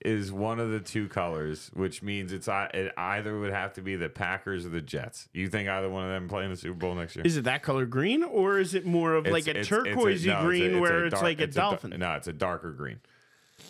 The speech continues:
Speaker 2: Darker green.
Speaker 1: So, like, how they have, like, the purple, it's a little lighter, and the red's a little darker.
Speaker 2: Yeah,
Speaker 1: I,
Speaker 2: yeah.
Speaker 1: I get how it matches up with the team colors. But supposedly the darker color of the two colors is supposed to be green.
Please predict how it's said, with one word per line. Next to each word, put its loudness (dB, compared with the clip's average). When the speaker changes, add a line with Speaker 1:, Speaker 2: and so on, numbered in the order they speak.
Speaker 2:
Darker -6
green. -12
Speaker 1:
So, -2
like, -2
how 0
they -2
have, -2
like, -4
the -4
purple, -2
it's -12
a -8
little -2
lighter, 0
and -4
the -4
red's -4
a -4
little -2
darker. -2
Speaker 2:
Yeah, 4
Speaker 1:
I, 2
Speaker 2:
yeah. 0
Speaker 1:
I 0
get -4
how -2
it -6
matches -4
up -2
with -20
the -14
team -6
colors. -4
But -4
supposedly -2
the -2
darker -4
color -6
of -8
the -12
two -10
colors -8
is -10
supposed -8
to -16
be -4
green. -8